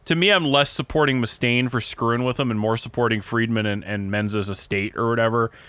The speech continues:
I'm sure they're gonna get royalties from him. I'd like to do that. I mean, literally, this will be, like, the th-,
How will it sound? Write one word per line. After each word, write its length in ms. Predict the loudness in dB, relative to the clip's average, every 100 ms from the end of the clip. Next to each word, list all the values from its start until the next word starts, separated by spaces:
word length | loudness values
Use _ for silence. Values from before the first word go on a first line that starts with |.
| -12 -4
I'm 140 | -2
sure 260 | 2 2 4
they're 100 | 4
gonna 160 | 2
get 140 | 0 0
royalties 520 | 2 4 2 0 0
from 200 | 2 2
him. 220 | 0 -2 -8 -20 -20 -4
I'd 180 | 0 2
like 260 | 4 2 0
to 80 | 0
do 200 | 0 2
that. 160 | 2
I 60 | 2
mean, 180 | 2 2
literally, 480 | 2 4 4 2
this 220 | 2 0 -2
will 80 |
be, 120 | -2 0
like, 240 | 0 0
the 320 | -4 -4
th-, 40 | -8